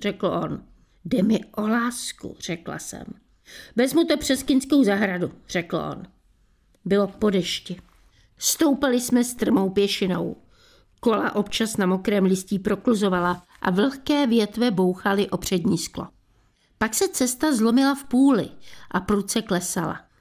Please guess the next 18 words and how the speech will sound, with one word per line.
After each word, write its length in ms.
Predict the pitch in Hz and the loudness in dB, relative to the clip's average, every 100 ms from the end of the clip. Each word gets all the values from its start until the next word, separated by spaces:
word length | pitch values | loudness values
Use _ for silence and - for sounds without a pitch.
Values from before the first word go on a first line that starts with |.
| _ | _
Za 180 | 180 214 | -2 0
námi 300 | 214 202 196 | 2 2 2
byl 200 | 170 - | 0 -4
svah, 440 | - 208 180 233 - - - _ _ _ _ | -4 -4 -4 -4 -12 -20 -20 _ _ _ _
pod 160 | - 180 | 0 2
námi 300 | 196 208 185 | 2 2 0
propast 920 | - - 175 - 208 254 - - - _ - - - | -2 -6 -8 -6 -6 -6 -10 -12 -18 _ -20 -20 -10
a 100 | 185 | -8
před 320 | 185 - 208 | -4 -2 0
námi 520 | 208 240 240 247 254 277 | 0 2 4 4 2 -2
hladová 600 | 185 190 208 185 185 175 | -4 -2 0 0 2 0
zeď. 400 | 175 185 - - - _ _ - | -2 -6 -12 -20 -20 _ _ -8
Řidiči 640 | 180 254 277 302 - 311 | 0 0 2 -2 -2 -4
se 220 | 302 - - | -4 -4 -4
orosilo 640 | 185 202 196 - 160 180 | -4 -4 -4 -4 -4 -4
čelo. 420 | 180 - - - - _ _ _ _ _ _ - | -6 -8 -8 -10 -14 _ _ _ _ _ _ -8
Zkusil 640 | - - 214 - - 214 | -6 -2 -2 0 0 -2
couvnout. 760 | 220 220 170 151 - - - | 0 -2 0 -2 -8 -10 -20